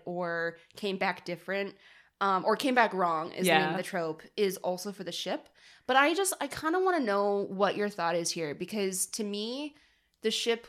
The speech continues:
Speaker 1: went to hell and came back.
Speaker 2: Yeah.
Speaker 1: Do, is a prerequisite of going to hell dying. So did it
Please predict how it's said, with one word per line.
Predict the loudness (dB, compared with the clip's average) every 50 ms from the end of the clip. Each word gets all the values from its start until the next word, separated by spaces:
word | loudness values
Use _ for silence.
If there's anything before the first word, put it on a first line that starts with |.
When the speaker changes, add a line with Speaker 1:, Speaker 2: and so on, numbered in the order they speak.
| -20 -12
Speaker 1:
went | -4 -2 0 0 0 -2 -6 -10
to | -8 -6 -4 -6
hell | -4 -4 -2 -2 0 0
and | 0 -2 -4 -8
came | -8 -8 -8 -8
back. | -6 -4 -6 -6 -6 -8 -14 -18 -20 _ _ _ _ -8
Speaker 2:
Yeah. | -6 -6 -6 -8 -12 _ _ _ -14 -14 -12 -8
Speaker 1:
Do, | -4 -4 -4 -4 -4 -4 -2
is | -2 0 2
a | 2 2 2
prerequisite | 0 -4 -8 -6 -4 -2 -2 -2 0 0 0 0 0 -2 -2 -2 -2
of | -4 -4
going | -2 -2 -2 0 -2 -2
to | -4 -4
hell | -4 -6 -8
dying. | -8 -6 -2 -2 0 0 -2 -4 -6 -6 -8 -8 -8 -10 -12 _ _ _ _ _ -2
So | 2 6 8 8 8 8 6 2 0 -2 -2 -2
did | 0 2
it | 2 2 -2 -4 -12